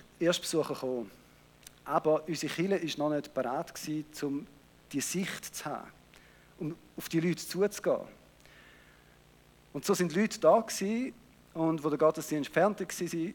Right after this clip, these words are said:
ist, ist niemand auf sie zugegangen. Dann haben sie das Handy vorgenommen, noch ein bisschen etwas drin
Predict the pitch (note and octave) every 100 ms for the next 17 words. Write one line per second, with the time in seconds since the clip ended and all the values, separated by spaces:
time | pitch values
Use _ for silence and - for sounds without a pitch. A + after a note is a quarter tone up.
0 | - - E3+ - - G3 F3 D3+ D#3 C#3+
1 | C3+ D3 - G3 G#3 G3 F#3+ G3 F#3+ C#3
2 | A#2 A2+ D#3 E3 E3 - D#3 D#3+ - D3+
3 | D3+ C#3 C3+ B2+ - C3 B2 D#2 - B2+
4 | - C#3